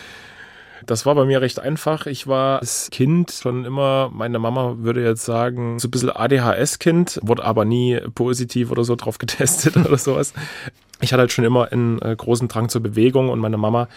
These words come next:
oder meine Eltern haben dann gesagt, "Komm, wir schicken dich zur Leichtathletik." Und da,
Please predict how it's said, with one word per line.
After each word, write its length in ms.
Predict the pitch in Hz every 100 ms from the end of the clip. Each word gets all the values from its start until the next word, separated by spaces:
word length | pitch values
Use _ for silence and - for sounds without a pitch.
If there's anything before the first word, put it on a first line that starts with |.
| - - - -
oder 160 | 101 107
meine 200 | 107 -
Eltern 240 | 113 123
haben 100 | 117
dann 80 | 117
gesagt, 340 | 110 110 113
"Komm, 140 | - 123
wir 80 | 120
schicken 220 | 123 120
dich 120 | 117
zur 140 | 107
Leichtathletik." 760 | 101 117 139 - 123 127 123 -
Und 380 | - 107 107 104
da, 260 | 101 101